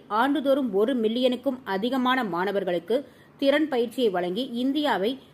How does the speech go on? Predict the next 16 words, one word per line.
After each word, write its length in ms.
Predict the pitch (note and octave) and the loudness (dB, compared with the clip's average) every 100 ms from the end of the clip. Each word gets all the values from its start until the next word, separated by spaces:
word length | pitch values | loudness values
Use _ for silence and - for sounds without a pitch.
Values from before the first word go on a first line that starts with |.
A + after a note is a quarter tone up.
| - - | -20 -2
திறன் 380 | C#4+ D4 B3+ - | 0 2 -2 -4
தலைநகராக 760 | G#3 A3 A#3+ A3 A3+ A3 B3+ F#3+ | -2 0 0 0 0 0 -2 -4
மாற்றும் 540 | F#3+ G#3 A#3 C#4 A#3 | -4 -2 -2 -4 -4
யுக்திகளை 440 | F#3 - A#3 G#3 A#3+ | -4 -4 -2 -2 0
செய்து 280 | G#3+ F#3 | -2 -2
வருகிறது. 440 | F3+ E3 D#3+ D3 - - - - _ _ - - - | -2 -4 -6 -10 -14 -20 -20 -20 _ _ -20 -20 -4
மேலும், 480 | A3+ A#3 A3 C4 | 4 6 6 0
இந்த 300 | A#3 C#4+ D4 | 0 0 2
ஆண்டு 240 | C#4+ A3+ D4+ | 2 0 0
பொறியியல் 440 | C4 C4+ D4 D4 | 0 0 0 -2
கல்லூரிகளில் 640 | B3+ G#3+ B3 B3+ A3+ C4 G#3 | -2 0 2 2 -2 -2 0
ஏழாவது 480 | A#3+ C4+ C4+ C4+ C#4 | 2 2 0 -2 -4
செமஸ்டர் 520 | G3 A3 A3+ C4 - | -4 -4 -6 -8 -6
கிரெடிட் 340 | A#3+ A#3+ B3+ | -4 -4 -4
திட்டத்தின் 480 | - G3 A3 - A#3 | -8 -4 -4 -4 -6
கீழ் 220 | G3+ A#3 | -4 -4